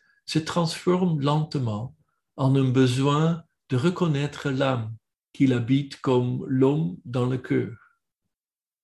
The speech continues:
Le Tibétain dit qu'au fur et à mesure que l'homme s'approche du sentier,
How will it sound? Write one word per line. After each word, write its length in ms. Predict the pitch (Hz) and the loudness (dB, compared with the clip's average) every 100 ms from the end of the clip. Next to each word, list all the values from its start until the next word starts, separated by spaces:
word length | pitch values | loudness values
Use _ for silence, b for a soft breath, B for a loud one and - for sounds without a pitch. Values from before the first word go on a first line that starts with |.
| _ _ _ _ _ _ _ _ _ _ _ _ _ _ _ _ _ _ _ _ _ _ _ _ _ _ _ _ _ _ _ _ _ _ | _ _ _ _ _ _ _ _ _ _ _ _ _ _ _ _ _ _ _ _ _ _ _ _ _ _ _ _ _ _ _ _ _ _
Le 180 | 143 135 | -2 0
Tibétain 520 | 170 156 160 180 185 | 0 0 2 4 4
dit 560 | 170 175 175 185 - _ _ _ _ - | 4 2 2 2 -2 _ _ _ _ -2
qu'au 200 | 147 135 | 0 0
fur 380 | - 190 185 | 2 4 4
et 120 | 165 147 | 4 0
à 100 | 135 | 0
mesure 520 | 131 123 147 147 139 | -4 -4 0 0 0
que 120 | 139 | 0
l'homme 380 | 131 135 131 131 | 4 4 2 -4
s'approche 680 | - 127 - 147 151 - - | -8 -8 -4 0 0 -2 0
du 140 | 131 | 0
sentier, 800 | 127 120 117 - 143 143 151 151 | 0 -6 -8 -2 0 0 -2 -6